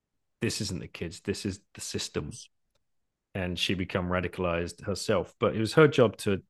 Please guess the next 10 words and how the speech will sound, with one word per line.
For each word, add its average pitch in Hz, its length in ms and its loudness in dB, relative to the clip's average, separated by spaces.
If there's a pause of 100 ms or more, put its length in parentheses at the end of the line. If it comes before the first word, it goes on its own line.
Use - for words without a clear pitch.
(140)
to - 80 -6
diagnose 113 720 4
this - 400 -4 (300)
problem 127 460 4
for - 140 -8
kids - 500 0 (460)
because 113 720 4 (1200)
the 104 60 -2
parents 170 500 6
would 117 240 4